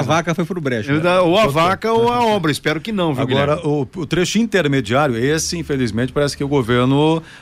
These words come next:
Speaker 2: não vai fazer, segundo ele, não daria tempo. A, o trecho que liga, né, ligaria tanto o extremo de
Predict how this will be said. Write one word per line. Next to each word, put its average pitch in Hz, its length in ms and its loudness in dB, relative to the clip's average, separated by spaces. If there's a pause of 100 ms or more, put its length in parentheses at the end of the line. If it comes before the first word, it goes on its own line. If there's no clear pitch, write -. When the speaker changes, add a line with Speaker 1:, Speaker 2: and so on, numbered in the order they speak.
(120)
Speaker 2:
não 156 220 4
vai 120 520 2
fazer, 123 600 0
segundo 113 320 -2
ele, 123 100 2
não 120 160 0
daria 110 320 2
tempo. 160 540 0
A, 101 180 -4
o - 240 -8
trecho 165 300 0
que 123 140 0
liga, 127 300 2
né, 139 140 2
ligaria 123 460 2 (320)
tanto 180 200 0
o 160 40 2
extremo 139 420 0
de 117 260 0